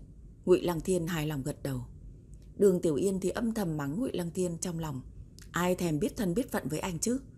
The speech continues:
Còn không phải là anh là gay sao? Cho dù anh có thể thắng lại thì sao? Ai biết cái kia còn sử dụng được hay không? Hay là cũng đơ luôn rồi? Nhưng cô nào biết một ngày không xa, cô sẽ được kiểm hàng.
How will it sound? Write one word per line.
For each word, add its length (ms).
Còn 160
không 180
phải 140
là 80
anh 200
là 140
gay 200
sao? 260
Cho 160
dù 180
anh 220
có 100
thể 300
thắng 200
lại 320
thì 120
sao? 280
Ai 180
biết 280
cái 100
kia 220
còn 160
sử 180
dụng 240
được 120
hay 100
không? 220
Hay 140
là 100
cũng 360
đơ 260
luôn 220
rồi? 240
Nhưng 200
cô 240
nào 160
biết 200
một 200
ngày 120
không 220
xa, 340
cô 260
sẽ 160
được 240
kiểm 200
hàng. 340